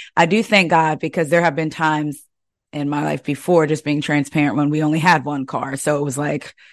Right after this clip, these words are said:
it want, if, when, when something did happen to that, it's like, where do you go from here? So I, I'm having faith that everything is gonna work out as it should be. So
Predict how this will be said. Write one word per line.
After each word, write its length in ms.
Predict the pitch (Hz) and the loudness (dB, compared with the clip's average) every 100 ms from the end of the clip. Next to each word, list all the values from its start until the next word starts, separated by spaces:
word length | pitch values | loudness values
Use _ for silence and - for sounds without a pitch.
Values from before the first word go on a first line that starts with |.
| _ _ - | _ _ -2
it 120 | 143 | 0
want, 320 | 135 170 - | 4 4 4
if, 300 | 156 - - | 0 -2 -6
when, 320 | 175 165 180 160 | 2 4 4 6
when 200 | 180 190 | 6 6
something 420 | 190 160 165 156 | 4 4 6 6
did 200 | 180 208 | 8 8
happen 320 | 170 156 160 | 8 6 2
to 120 | 151 131 | 0 0
that, 320 | 139 151 - | 0 -2 -6
it's 180 | 147 - | -8 -4
like, 160 | 147 | -4
where 240 | 131 151 151 | -2 -4 -2
do 60 | 143 | -4
you 140 | 143 | -4
go 140 | 143 | -6
from 180 | 135 135 | -4 -4
here? 340 | 143 147 139 131 - - - - _ | -2 -2 -4 -8 -16 -20 -20 -20 _
So 300 | - - 165 | -6 0 2
I, 180 | 156 160 - | 4 2 0
I'm 180 | 160 165 | 0 2
having 320 | 160 151 151 | 0 0 -2
faith 360 | - 147 147 | -2 -2 -2
that 160 | - 143 | -4 -4
everything 340 | 147 143 143 | -2 -4 -2
is 100 | 143 | -4
gonna 180 | 143 147 | -2 -4
work 240 | 147 147 151 | -4 -4 -4
out 180 | 151 | -6
as 140 | 156 - | -6 -8
it 100 | - | -6
should 260 | - 127 | -4 -4
be. 200 | 127 87 | -4 -6
So 460 | - - 127 90 - | -6 -2 -2 -2 -6